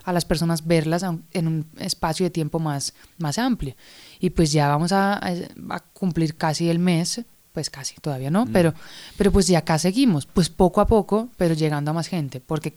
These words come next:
Speaker 1: lo que queríamos es que la película la viese gente. Y no queríamos, pues dependiendo de pronto de esas salas más comerciales, pues nos entró el blockbuster de, de la semana y pues nos tumbó y la vieron diez personas. Y, y no era la idea.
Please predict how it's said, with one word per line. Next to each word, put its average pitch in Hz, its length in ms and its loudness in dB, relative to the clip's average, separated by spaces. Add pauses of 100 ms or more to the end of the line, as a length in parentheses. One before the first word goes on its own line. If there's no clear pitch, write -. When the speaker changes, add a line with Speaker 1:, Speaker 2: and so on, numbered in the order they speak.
(100)
Speaker 1:
lo 175 160 -2
que 170 100 -6
queríamos 190 280 -4
es 208 80 -8
que 233 100 -8
la 196 120 -6
película 165 300 -4
la 170 80 -2
viese 151 220 -4
gente. 135 300 -8 (840)
Y 180 100 -2
no 165 140 4
queríamos, 170 380 0 (440)
pues 180 140 -2
dependiendo 170 380 0
de 180 80 0
pronto 185 240 -2
de 185 80 0
esas 175 140 -4
salas 165 280 -4
más 165 240 -2
comerciales, 165 680 -2 (340)
pues - 340 -8
nos 165 240 -6
entró 156 540 -2
el 165 140 -4
blockbuster 165 800 -2
de, 156 440 -4 (720)
de 170 120 0
la 165 80 4
semana 165 540 -2
y 165 160 -4
pues 151 200 -6
nos 147 200 -6
tumbó 160 580 -4
y 180 80 -6
la 151 140 -4
vieron 143 400 -6
diez 156 200 -2
personas. 139 600 -10 (320)
Y, 170 60 -8 (140)
y 190 40 -2
no 165 120 0
era 156 100 0
la 160 120 0
idea. 151 260 -2